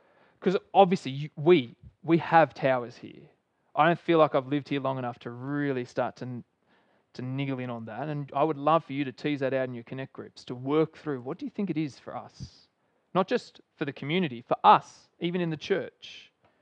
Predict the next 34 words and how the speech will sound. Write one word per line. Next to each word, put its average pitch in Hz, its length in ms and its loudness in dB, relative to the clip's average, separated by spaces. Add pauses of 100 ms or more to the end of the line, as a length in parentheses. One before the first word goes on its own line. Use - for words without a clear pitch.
(300)
But 143 100 0
the 156 40 -2
big 208 200 0
ones 139 280 2
do 185 220 2
point 160 320 -6
back 165 200 4
to 143 100 -2
identity, 131 500 -4
meaning, 131 340 -8
and 120 100 -12
purpose, 127 360 -10
don't 110 180 -12
they? 156 220 -10
And 151 100 -8
I'm 160 140 -4
just - 240 -4
generally 170 320 0
speaking, 135 380 -8
it's - 160 -8
like 143 160 -4
stuff, - 400 -2 (100)
materialism, 156 680 -4 (640)
social 202 540 4
stuff, - 380 -8
relationships, - 1120 -6 (180)
social 180 360 2
capital. 180 600 -2 (340)
And 165 80 -2
then 175 80 4
there's 175 140 4
sex - 540 0
and 131 160 -8
success. - 1040 -4